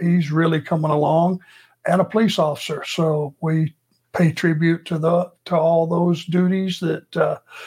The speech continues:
he's pulling off. I don't know how he does it, but we certainly respect you and all the other police, you know, and, and E M Ts and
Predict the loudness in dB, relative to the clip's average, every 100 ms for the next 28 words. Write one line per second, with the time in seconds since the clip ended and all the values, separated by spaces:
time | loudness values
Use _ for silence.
0 | -6 0 0 0 0 2 2 2 2 2
1 | 0 2 0 0 0 0 0 0 0 -4
2 | -2 -2 -4 _ _ -10 0 2 2 0
3 | 0 -2 0 0 0 -2 2 2 -2 _
4 | _ -20 -20 -20 _ _ -2 2 2 2
5 | 2 2 -2 0 2 2 -2 -10 -12 -20
6 | _ _ -4 0 0 2 0 0 -4 -8
7 | _ _ -6 -4 0 2 4 2 0 2
8 | 2 2 2 0 -4 -10